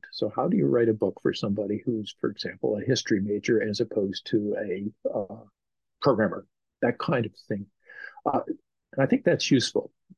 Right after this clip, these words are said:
I'm sure that, that you could definitely find examples of that sort of thing. Think about what makes good writing,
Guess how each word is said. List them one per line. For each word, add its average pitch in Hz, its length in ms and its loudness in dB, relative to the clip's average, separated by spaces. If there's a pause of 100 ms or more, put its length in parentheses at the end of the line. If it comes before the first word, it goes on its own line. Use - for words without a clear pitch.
(240)
I'm 123 220 -10
sure 127 260 4
that, 107 200 -2 (200)
that 101 120 -8 (420)
you 110 120 -8
could 113 140 -8
definitely 117 520 -4
find 107 220 -2
examples 113 580 -2
of 117 140 -6
that - 200 -10
sort - 220 -2
of 104 100 -6
thing. 110 200 -8 (140)
Think 151 180 4
about 110 300 0
what 127 240 0
makes 117 240 0
good 107 220 0
writing, 95 320 -2